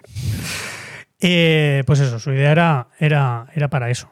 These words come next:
No llega-, al final no llegaron a utilizarlo para, para mover dirigibles, pero sí que hizo una demostración en mil, en mil novecientos dieciséis en el, en el puerto de Bilbao, allí con Alfonso trece de, de cuerpo presente,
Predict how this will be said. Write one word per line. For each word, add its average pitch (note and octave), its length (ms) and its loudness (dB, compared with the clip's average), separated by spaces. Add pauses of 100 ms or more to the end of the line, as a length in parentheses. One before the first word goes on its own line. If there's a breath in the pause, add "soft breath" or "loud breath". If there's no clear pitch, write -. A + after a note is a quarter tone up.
No D3+ 120 2
llega-, D3+ 240 -4
al D3 220 -6
final D#3+ 260 -2
no F3 100 2
llegaron F3+ 280 2
a - 20 4
utilizarlo F3 500 0
para, E3+ 540 2 (920)
para F3 220 2
mover F3+ 340 4
dirigibles, F#3+ 440 0
pero D#3+ 220 0
sí G3 220 -2
que F#3+ 420 -2 (300)
hizo E3+ 580 4
una E3+ 220 2
demostración G3 720 0
en D3 120 -2
mil, D3 340 -2
en C3 260 -4
mil C#3+ 100 -2
novecientos D#3 320 -2
dieciséis G#3 460 -4 (360 loud breath)
en D3 220 0
el, B2 800 0 (160)
en C#3+ 180 2
el C3 140 0
puerto D#3+ 340 -2
de E3+ 80 0
Bilbao, E3 460 0 (920)
allí B2 160 2
con B2 140 2
Alfonso C#3 420 2
trece D3 300 0
de, C#3+ 180 0
de D3 180 -2
cuerpo C#3 280 -4
presente, F3+ 420 -2